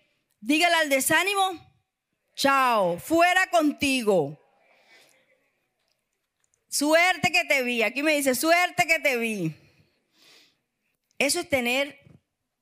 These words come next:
berraquera. Es que usted, usted tiene que saber quién es usted. El Señor esta mañana nos decía en la palabra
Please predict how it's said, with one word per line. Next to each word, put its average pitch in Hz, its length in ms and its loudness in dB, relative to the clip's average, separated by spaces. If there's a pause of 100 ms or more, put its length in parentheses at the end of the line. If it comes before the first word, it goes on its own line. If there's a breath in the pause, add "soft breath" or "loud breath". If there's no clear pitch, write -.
(120)
berraquera. 165 640 -6
Es 196 280 -8
que 226 80 -8
usted, 196 340 -4
usted 180 240 -10
tiene 226 280 -4
que 208 160 -10
saber 165 520 -8
quién 190 260 -2
es 208 60 -2
usted. 160 680 -4 (1900)
El 226 120 0
Señor 247 300 2
esta 302 180 0
mañana 233 300 0
nos 247 180 0
decía 196 420 -2
en 226 100 0
la 226 140 -4
palabra 180 540 0